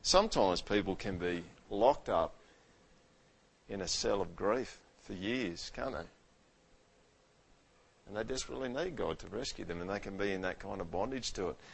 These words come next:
And all of these things are almost, it's like I was saying earlier about our brokenness. It's like there, there are things that we do, but there's a sense that we're, there's a little bit of victim kind of component to it as well. Some people got real health issues that get on top of them, and, "God, please come and help me." And you know, sometimes God will heal people.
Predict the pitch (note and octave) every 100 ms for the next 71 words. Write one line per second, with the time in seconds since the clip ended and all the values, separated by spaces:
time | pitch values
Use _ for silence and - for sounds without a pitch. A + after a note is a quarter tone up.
0 | - - - C#3 F3 G3 F#3 D#3+ B2 -
1 | C3+ B2+ G#2 A2+ B2+ B2 A2 B2 - G#2
2 | - D#2 - C3+ D#3 D#3+ C3+ A#2 - A2+
3 | A2 B2+ B2 G#2 G#2+ G2+ F2+ G2+ B2 C3+
4 | G2 F2 A2 - A#2+ A#2 A#2 A#2+ A#2+ A#2+
5 | - C3+ A2+ A2 G2 B2+ D#3+ G#2 F2 F#2
6 | A#2 A2 - C3 A#2 E2+ G#2 G2 - G2+
7 | - B2 A2 A#2+ A#2+ A2 G2+ F2 A#2+ -
8 | G3 - G#2 F2+ - E2+ F#2+ F#2+ - -
9 | F#2+ E2+ - F#2 F#2 - - - - -
10 | - - - - - - - - - -
11 | - - - - - - - - - -
12 | - - - - F3 C#3+ G2 F#2+ - G#2
13 | B2+ D3 B2 G#2+ C#3+ F3 A2 - F#2 F2+
14 | F#2 F#2+ F2+ E2+ G2+ F#2 F2+ F2 F2+ C3+
15 | D3+ C#3 - C3+ D#3 D3 - C#3 C3 B2+
16 | C3+ A#2+ G#2+ - B2+ D#3+ F3+ F3+ - F#3+
17 | - D#3+ D3+ - D#3 D#3+ D#3+ D3 F3 F#3+
18 | - F#2+ D2 C#2+